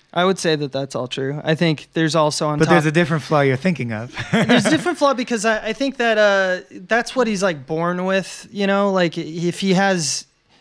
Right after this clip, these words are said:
Speaker 1: an incapability of feeling, that's one thing. That be, can be considered a disorder or a flaw. Uh, he's definitely inert,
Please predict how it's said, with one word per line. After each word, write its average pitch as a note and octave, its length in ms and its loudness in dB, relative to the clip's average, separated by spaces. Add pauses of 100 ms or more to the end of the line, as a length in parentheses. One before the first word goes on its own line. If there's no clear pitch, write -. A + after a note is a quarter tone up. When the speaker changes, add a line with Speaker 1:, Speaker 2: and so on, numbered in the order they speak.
Speaker 1:
an F#3+ 120 0
incapability F3+ 840 2
of C#3 60 -4
feeling, E3+ 420 0
that's D3+ 220 -2
one D#3+ 280 0
thing. D3+ 420 -2 (380)
That C#4 180 4
be, D4 80 2
can A3 380 2 (240)
be G#3 100 -2
considered F3 540 2
a D3+ 60 0
disorder D3 600 -2
or C#3 200 -6
a C3 40 -12
flaw. C3+ 540 -2 (480)
Uh, D#3 460 0
he's F3 260 -8
definitely B3 400 2
inert, F#3+ 500 2